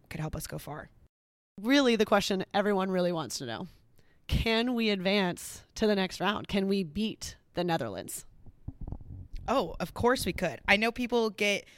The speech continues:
Speaker 1: a little scared when they hear Netherlands, but, and because they got first, but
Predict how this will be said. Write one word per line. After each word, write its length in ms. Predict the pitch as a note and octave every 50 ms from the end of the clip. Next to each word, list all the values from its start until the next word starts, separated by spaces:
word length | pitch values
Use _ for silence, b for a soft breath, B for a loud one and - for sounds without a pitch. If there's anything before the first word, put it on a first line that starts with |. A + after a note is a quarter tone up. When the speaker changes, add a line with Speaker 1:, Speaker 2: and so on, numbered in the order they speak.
| B B B B B B -
Speaker 1:
a 80 | G3+ F#3+
little 480 | F#3 G3+ G3 G3+ G#3 G#3+ G3+ D#3+ - _ _ _ _ - _ _ _ -
scared 540 | - - - - A3 F#3+ F#3 F#3+ G#3 A3
when 140 | A3 A3+ G#3+
they 100 | G3+ G3
hear 400 | F3+ - G#3+ F#3+ F#3+ F#3 F#3 - -
Netherlands, 680 | F3+ F3 F3+ G3 G#3+ G3 F3 E3+ E3+ E3+ E3+ - -
but, 400 | E3+ - G#3 F#3+ F#3 F3+ F3+ - -
and 240 | F#3 F3+ F3+ D3
because 320 | - F#3 - - F#3+ F3 -
they 100 | F#3+ F3
got 220 | F3+ E3+ - -
first, 360 | - G3 F#3+ G3 F#3 - -
but 200 | - G3+ F3+ -